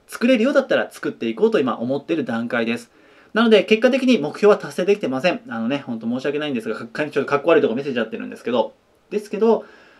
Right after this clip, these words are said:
あの、もうね、こういうラインスタンプ、ラインスタンプっていうのはずっと思ってて、で、それを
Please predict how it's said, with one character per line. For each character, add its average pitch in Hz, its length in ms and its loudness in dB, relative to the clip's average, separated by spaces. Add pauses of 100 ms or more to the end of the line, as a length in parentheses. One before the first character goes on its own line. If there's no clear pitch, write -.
(100)
あ 120 160 -6
の、 120 540 -4 (260)
も 151 100 -4
う - 20 -2
ね、 143 100 2
こ 233 240 6
う 277 60 6
い 269 40 6
う 247 40 6
ラ 240 120 6
イ 262 80 6
ン 247 40 4
ス - 40 -4
タ 269 120 2
ン 196 120 2
プ、 - 240 -12
ラ 170 160 4
イ 226 60 4
ン - 20 2
ス 220 60 -2
タ 247 140 4
ン 190 60 -2
プ 156 100 2
っ - 20 0
て 131 80 -4
い 117 40 0
う 113 40 -2
の 117 40 -6
は 143 60 -6
ず 277 80 2
っ - 80 -8
と 294 80 -2
思 254 160 2
っ 262 40 -6
て - 80 -12
て、 - 220 -10 (420)
で、 147 120 0
そ 180 160 -2
れ 190 80 2
を 247 320 8